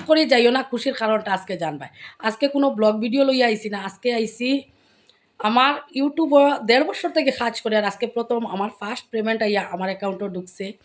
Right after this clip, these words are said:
YouTube-এর ফার্স্ট পেমেন্ট। তো স্কিপ করে যাইও না, রূপু সিলেটি কত টাকা পাইলাম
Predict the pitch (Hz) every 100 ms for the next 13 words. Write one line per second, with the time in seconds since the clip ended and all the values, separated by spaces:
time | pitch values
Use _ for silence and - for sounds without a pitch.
0 | _ - 233 247 262 240 233 196 190 -
1 | 202 185 190 - - - - 277 277 320
2 | 320 320 320 285 240 240 247 254 262 262
3 | 294 294 285 277 277 277 262 254 226 165
4 | 156